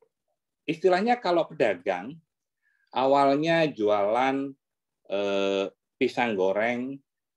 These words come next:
nanti ditambah lagi dengan nasi goreng, dilanjutkan lagi dengan gorengan, dilanjutkan dengan rokok atau minuman dan sebagainya.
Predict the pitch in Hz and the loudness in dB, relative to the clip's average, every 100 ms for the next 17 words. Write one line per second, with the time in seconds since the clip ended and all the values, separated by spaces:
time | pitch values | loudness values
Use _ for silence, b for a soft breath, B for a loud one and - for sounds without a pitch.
0 | _ _ - 110 110 131 131 113 _ _ | _ _ -8 -4 -2 0 0 0 _ _
1 | _ 117 113 104 101 104 113 107 127 135 | _ -2 0 -2 -2 0 0 0 0 0
2 | 107 101 101 107 104 113 101 101 107 127 | 0 -2 -4 -6 -6 -4 0 0 0 -2
3 | 135 131 139 _ _ _ _ _ 113 110 | -2 -6 -14 _ _ _ _ _ 0 0
4 | 107 107 110 110 131 117 104 101 92 98 | 0 0 0 0 0 -2 -2 -4 -4 -4
5 | 101 101 117 131 135 135 - _ _ _ | -4 -4 -4 -4 -4 -8 -14 _ _ _
6 | _ 104 107 113 101 - 120 117 104 101 | _ -2 0 2 0 0 -2 -2 -2 -4
7 | 101 95 104 95 - 147 143 - _ 101 | -4 -2 -2 -2 0 4 4 2 _ -12
8 | 104 110 107 107 107 101 101 127 131 101 | -6 -4 -4 -4 -4 -6 -4 -4 -2 -4
9 | - 104 101 175 107 | -4 -4 0 0 -2